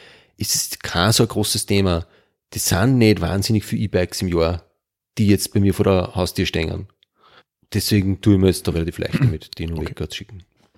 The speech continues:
Speaker 2: Also es gibt ja schon seit einigen Jahren jetzt dieses freie Gewerbe Fahrradmechaniker, äh, und früher war das ja alles komplizierter, dass man das tun darf. Ähm,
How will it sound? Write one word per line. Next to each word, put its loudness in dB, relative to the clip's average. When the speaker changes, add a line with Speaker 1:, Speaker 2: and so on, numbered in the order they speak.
Speaker 2:
Also 4
es 2
gibt 0
ja 6
schon 4
seit 2
einigen 0
Jahren 4
jetzt 0
dieses 0
freie 0
Gewerbe 2
Fahrradmechaniker, 0
äh, -8
und 2
früher 4
war 4
das 0
ja 4
alles 2
komplizierter, -2
dass -8
man -6
das -6
tun 2
darf. -2
Ähm, 4